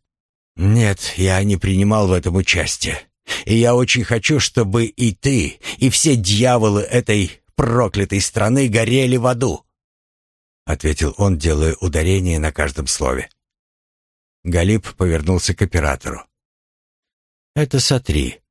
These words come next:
спокойно сказал он и вынул из кобуры пистолет.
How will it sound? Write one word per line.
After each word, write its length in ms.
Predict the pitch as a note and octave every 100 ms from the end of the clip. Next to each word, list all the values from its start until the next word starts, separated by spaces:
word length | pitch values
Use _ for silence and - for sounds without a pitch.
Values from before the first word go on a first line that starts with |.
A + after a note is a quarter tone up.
| _ _
спокойно 500 | - - D#2 D2+ D2
сказал 420 | - D#2 D2+ D#2 G2+
он 220 | C#3+ B2
и 40 |
вынул 320 | F#2 A2+ G#2
из 200 | G#2 G2
кобуры 400 | - F2 D#2+ D#2
пистолет. 640 | D2 D#2 - C#2+ B1 -